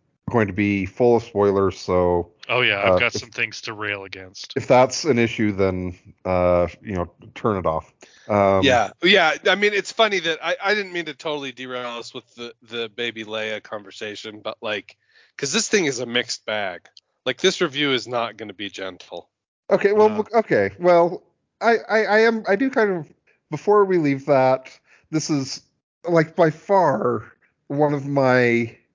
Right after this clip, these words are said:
Speaker 1: like, least favorite scenes of this series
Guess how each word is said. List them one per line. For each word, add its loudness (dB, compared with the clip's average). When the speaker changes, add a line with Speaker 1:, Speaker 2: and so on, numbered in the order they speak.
Speaker 1:
like, 0
least -2
favorite -2
scenes -4
of -10
this -6
series -6